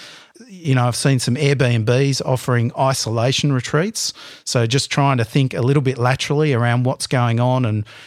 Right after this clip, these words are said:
you know, the assets we've got, what can we offer that people might be interested in? And I saw an events business offering trucks and workers to help with food deliveries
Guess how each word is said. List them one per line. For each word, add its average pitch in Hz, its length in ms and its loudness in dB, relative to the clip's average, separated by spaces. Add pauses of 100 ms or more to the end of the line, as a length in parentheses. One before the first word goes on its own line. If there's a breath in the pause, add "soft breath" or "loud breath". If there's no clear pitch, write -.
(140 loud breath)
you 131 100 0
know, 117 100 2
the 120 200 0
assets 135 420 0
we've 113 220 0
got, 127 260 0
what 139 220 -2
can 151 320 0
we 135 120 0
offer 123 300 0
that 117 200 -4
people 127 280 0
might 113 300 0
be 113 160 0
interested 120 480 -2
in? 175 200 0 (580 loud breath)
And 151 120 4
I 135 40 4
saw 156 280 2
an 131 80 0
events 135 340 0
business 123 480 0
offering 120 640 0
trucks - 380 -2
and 117 140 2
workers 117 480 0
to 113 60 0
help 123 220 0
with 113 120 0
food 143 360 0
deliveries 113 680 0